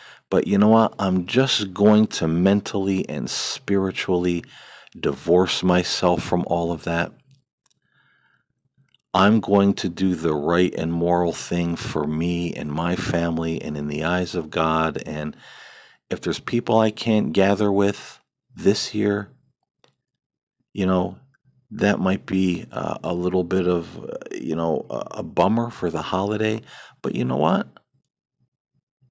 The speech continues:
We can be grateful that those people are still alive and grateful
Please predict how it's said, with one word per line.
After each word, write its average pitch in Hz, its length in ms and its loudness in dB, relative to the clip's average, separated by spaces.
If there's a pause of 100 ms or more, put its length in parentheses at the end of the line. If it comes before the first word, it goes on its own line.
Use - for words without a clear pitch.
(480)
We 107 100 0
can 123 200 0
be 113 120 0
grateful 117 480 0
that 110 180 -8
those 104 200 2
people 101 420 -2
are 95 120 2
still - 340 -4
alive 85 580 0
and 78 200 -8
grateful 90 640 -4